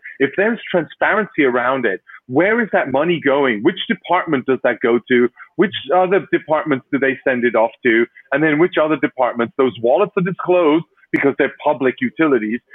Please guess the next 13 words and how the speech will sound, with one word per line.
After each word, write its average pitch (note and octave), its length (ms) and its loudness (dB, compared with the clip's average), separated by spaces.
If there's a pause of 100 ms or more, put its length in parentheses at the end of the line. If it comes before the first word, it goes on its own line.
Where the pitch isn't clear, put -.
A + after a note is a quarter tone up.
(140)
They C3+ 140 0 (100)
should F#3 140 0
be F#3 120 -2
disclosing B2 580 0
where A#2+ 120 0
those A2+ 200 0
wallets G#2+ 340 0
go G#2+ 220 2
to. B2+ 160 2 (220)
If D3 140 -2
that F#3+ 200 0
transparency D#3 1080 -2 (220)
is C#3+ 120 0